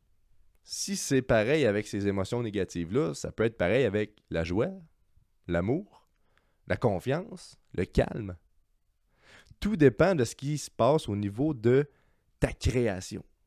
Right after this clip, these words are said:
Entre tes deux oreilles, là. Tout part de là. Je te récapitule parce que c'est très important ce bout-là, là. Ta pensée génère une émotion. Ton émotion,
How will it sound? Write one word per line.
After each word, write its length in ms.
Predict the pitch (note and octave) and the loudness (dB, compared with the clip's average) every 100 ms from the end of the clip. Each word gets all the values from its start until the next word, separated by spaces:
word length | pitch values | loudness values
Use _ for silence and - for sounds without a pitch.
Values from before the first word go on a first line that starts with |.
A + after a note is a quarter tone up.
| _ _ _ _ _ _ - | _ _ _ _ _ _ -2
Entre 240 | D3+ D#3+ | 0 2
tes 160 | - C#3 | 2 2
deux 320 | B2 D3 C3 | 2 2 4
oreilles, 380 | B2+ A2+ A2 F#2+ | 2 2 -2 -4
là. 100 | D#2 - - - - _ _ - _ _ _ _ | -10 -16 -20 -20 -20 _ _ -20 _ _ _ _
Tout 140 | - A3 | 4 4
part 360 | - D#3+ D3+ | 6 6 8
de 160 | B2 G#2+ G2+ | 6 2 0
là. 140 | G#2 - _ _ _ _ _ _ _ _ _ _ _ _ _ _ _ _ _ | -4 -4 _ _ _ _ _ _ _ _ _ _ _ _ _ _ _ _ _
Je 140 | - - | -8 2
te 80 | |
récapitule 800 | G#2 G#2 C#3 D#3 D3 - G3+ G3 | 2 2 0 -2 -4 -2 2 2
parce 160 | D3+ - | 2 0
que 100 | C3+ | -4
c'est 240 | - - | -8 0
très 260 | - F3+ D3 | 4 4 4
important 400 | C3+ B2 B2 C3+ | 0 0 4 2
ce 60 | |
bout-là, 300 | G#2 G#2+ F#2+ | 2 0 0
là. 80 | E2+ - _ _ _ _ _ _ _ _ _ _ | -2 -10 _ _ _ _ _ _ _ _ _ _
Ta 140 | D3+ | 6
pensée 480 | - D3+ C#3 - E3 | 8 6 4 2 2
génère 320 | C#3+ C3 C3+ | 4 4 4
une 120 | C3 | 2
émotion. 440 | B2+ B2+ A2+ B2 - _ _ _ _ _ _ | 0 -2 -4 -8 -12 _ _ _ _ _ _
Ton 180 | - C3+ | 0 2
émotion, 600 | C3+ C3+ B2 - D3+ D#3 | 2 0 -2 2 2 2